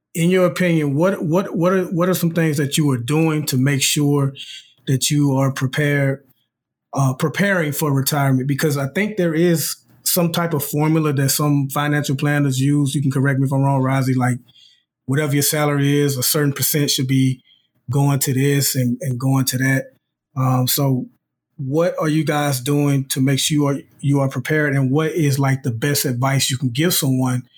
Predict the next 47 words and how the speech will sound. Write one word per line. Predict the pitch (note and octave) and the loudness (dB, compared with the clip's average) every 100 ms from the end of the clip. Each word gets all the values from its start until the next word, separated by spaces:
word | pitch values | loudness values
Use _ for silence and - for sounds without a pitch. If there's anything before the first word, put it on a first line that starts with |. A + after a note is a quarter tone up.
| _ _ _ - | _ _ _ -6
to | C3+ | 0
make | B2+ D#3+ | 0 0
sure | D#3+ F#3 E3 | 0 0 2
that | C#3 B2+ | 0 -2
they | D#3 D#3 | 0 0
are | D3 | 2
prepared | C3+ C3+ C3+ D#3+ D#3 C#3 C3+ | 0 -2 -2 0 0 -2 -2
and | F3+ C3+ | 0 2
not | C#3+ D#3+ C#3+ | 2 0 -2
having, | D#3 D#3 C#3+ C3+ - - _ - | -2 0 0 0 -4 -20 _ -2
and | C3 | 2
this | C#3 D3+ | 2 2
is | C3+ | 2
no | C3+ C#3 | 2 2
shade | - D3+ D3 C#3+ | 0 0 0 0
to | C#3+ | 0
anyone | C3+ B2+ B2+ | 2 2 0
that | B2 A2+ | -2 -2
greets | D#3 G#3 E3 | -2 0 0
at | C3+ | 0
Walmart, | B2+ B2+ B2 B2 B2+ - - - _ | 0 0 2 0 0 -4 -14 -20 _
but | - C#3 D#3 - _ _ _ _ _ _ | 0 0 0 -6 _ _ _ _ _ _
you | - D#3 | -4 0
don't | E3+ | 2
wanna | F3 E3+ | 2 2
be | E3+ | 2
in | E3 | 0
a | |
position | C#3+ C3 D#3+ E3 | 0 0 0 2
where | D3 C#3 | 2 2
you | C#3 D3+ | 2 2
work | C3 D#3+ E3 - | 2 0 0 -2
twenty | E3 D3+ C#3+ | 0 2 2
or | |
thirty | C3+ D3 C3+ | 0 0 2
years | C3+ C3+ C3 | 2 2 0
and | C3+ | 0
you | C3+ C3 - - | 2 0 -2 -2
have | F3+ E3 - - | 0 -2 -4 -4
to | D3+ | -2
go | C3+ C3+ | 0 0
get | B2+ C3 | 0 0
a | B2+ | 0
job | B2 C3 B2+ | 0 0 0
in | B2+ | 0
your | B2 | 0
sixties | A#2+ - C#3 - C3 A#2+ | -2 -2 -2 -2 -4 -4